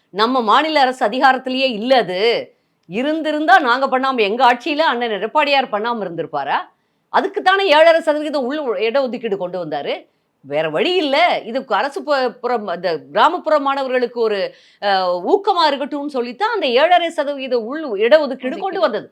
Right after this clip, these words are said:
Speaker 2: ஆ.
Speaker 1: அதனாலதான் நீ கிட்டத்தட்ட நாலாயிரம், ப-, மூவாயிரத்தி சொச்சம், கிட்டத்தட்ட நாலாயிரம் பேர் இன்னைக்கு பல் மருத்துவர்களாகவும், மருத்துவர்களாகவும் ஆயிருக்காங்க,
Speaker 2: கண்டிப்பா.
Speaker 1: படிச்சுக்கிட்டு இருக்காங்க.
Speaker 2: கண்டிப்பா.
Speaker 1: அதெல்லாம் அண்ணன் எடப்பாடியார், எங்கள் பொதுச் செயலாளர் செஞ்சது. இப்படி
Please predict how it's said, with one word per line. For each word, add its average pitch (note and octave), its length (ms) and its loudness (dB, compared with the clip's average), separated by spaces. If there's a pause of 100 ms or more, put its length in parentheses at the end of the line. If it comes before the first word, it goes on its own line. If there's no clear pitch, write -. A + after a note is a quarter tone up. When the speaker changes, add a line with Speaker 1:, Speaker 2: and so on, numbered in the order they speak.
(160)
Speaker 2:
ஆ. A#3 80 -8
Speaker 1:
அதனாலதான் D#4 440 2
நீ G4 120 -4
கிட்டத்தட்ட C4+ 400 -6
நாலாயிரம், C4+ 540 -2
ப-, G#3 280 0
மூவாயிரத்தி A3+ 540 -2
சொச்சம், G3 380 -6
கிட்டத்தட்ட A#3 420 -6
நாலாயிரம் A#3 480 0
பேர் D#4 200 0 (280)
இன்னைக்கு B3+ 300 0
பல் C#4 260 4
மருத்துவர்களாகவும், B3+ 800 -2
மருத்துவர்களாகவும் C#4+ 680 0
ஆயிருக்காங்க, E4+ 440 -2
Speaker 2:
கண்டிப்பா. C#4 140 0
Speaker 1:
படிச்சுக்கிட்டு C#4 340 -6
இருக்காங்க. B3 260 2
Speaker 2:
கண்டிப்பா. G#3 320 -10
Speaker 1:
அதெல்லாம் B3 460 4
அண்ணன் D#4+ 260 0
எடப்பாடியார், E4 580 0
எங்கள் A#3+ 160 -2
பொதுச் B3+ 200 -4
செயலாளர் D#4+ 520 -4
செஞ்சது. G3+ 300 -6 (340)
இப்படி E4+ 300 0